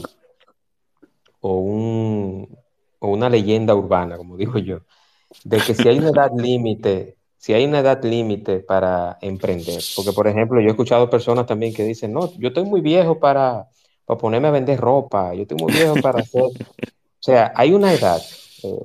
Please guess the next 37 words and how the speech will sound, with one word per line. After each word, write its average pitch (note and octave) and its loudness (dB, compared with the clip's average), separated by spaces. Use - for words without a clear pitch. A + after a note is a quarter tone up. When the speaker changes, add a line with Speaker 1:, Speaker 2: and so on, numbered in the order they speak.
Speaker 1:
límite G2+ -2
para F#2+ -4
emprender, G#2 -6
José? - -16
Speaker 2:
Yo C3+ 2
pienso G3+ -4
que A2 2
no. F#2+ 2
Eh, F2+ -4
sería A#2+ 2
injusto B2 -2
pensar G2 -2
que G#2 -2
hay G2+ 6
una G#2 2
edad F#2+ 2
límite F#2 0
para D#2+ -2
iniciar F2 -4
un G2 0
emprendimiento. D#2+ -6
Mira, A#2 0
y G#2+ 0
el A2 4
ejemplo A2+ -2
que - -4
a C3 2
mí B2+ 2
más C3 0
me A#2 0
gusta G#2+ -2
de F2+ 0
eso A2 0
de G2 0
temas G2 2
de F#2+ 4
edad D#2+ 0